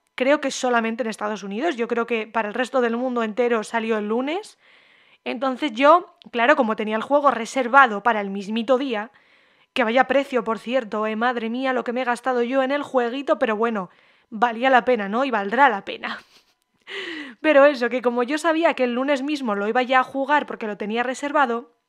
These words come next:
pues yo quería venir aquí el primer sábado de, de la primera semana para contaros mi primera impresión con el juego y lo que había, mm,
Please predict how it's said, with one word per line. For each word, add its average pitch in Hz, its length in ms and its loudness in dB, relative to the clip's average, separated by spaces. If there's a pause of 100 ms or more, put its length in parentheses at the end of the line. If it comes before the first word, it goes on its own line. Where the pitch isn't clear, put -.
(120)
pues 294 240 2
yo 302 180 -2
quería 349 320 4
venir 294 280 0
aquí 294 380 0
el 254 160 -4
primer 247 420 -2
sábado 269 460 4
de, 262 240 2
de 240 280 -2
la 247 160 0
primera 247 400 -2
semana 277 520 -4 (340)
para 247 200 2
contaros 247 460 2
mi 262 200 -8
primera 220 420 -6
impresión 233 380 -4
con 254 120 0
el 269 80 0
juego 339 380 2
y 320 80 -2
lo 233 160 -2
que 226 160 -4
había, 226 720 2
mm, 220 260 -10